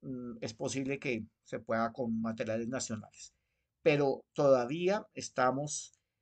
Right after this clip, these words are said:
eh, en algunos cultivos, pues, todavía se usa el cuchillo malayo importado.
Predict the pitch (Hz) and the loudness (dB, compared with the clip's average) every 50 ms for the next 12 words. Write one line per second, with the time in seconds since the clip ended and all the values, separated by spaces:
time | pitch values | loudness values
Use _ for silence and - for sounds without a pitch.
0 | _ _ _ - 120 120 123 117 - 131 120 117 120 113 113 131 139 143 151 156 | _ _ _ -4 -2 -2 -2 -2 -2 -2 -2 -2 -4 -4 -4 -4 -4 -4 -4 -4
1 | - - - 143 131 117 - - 156 147 151 156 151 - - 131 117 113 - 120 | -6 -6 -4 -6 -6 -4 -4 -4 -2 -2 -2 -4 -6 -6 -8 -8 -8 -6 -2 -2
2 | 117 120 120 123 120 - 147 139 127 123 - 147 147 147 - _ _ _ _ _ | 0 0 0 0 -2 -2 -4 -6 -6 -6 -6 -6 -6 -8 -10 _ _ _ _ _
3 | _ _ _ 123 117 110 110 - 120 113 - - 113 120 123 123 123 113 110 107 | _ _ _ -4 -4 -4 -4 -6 -8 -8 -6 -4 -2 -2 0 0 0 0 0 -2
4 | 104 120 120 113 117 113 113 - - - - - | -2 -6 -8 -6 -8 -8 -10 -10 -14 -16 -16 -16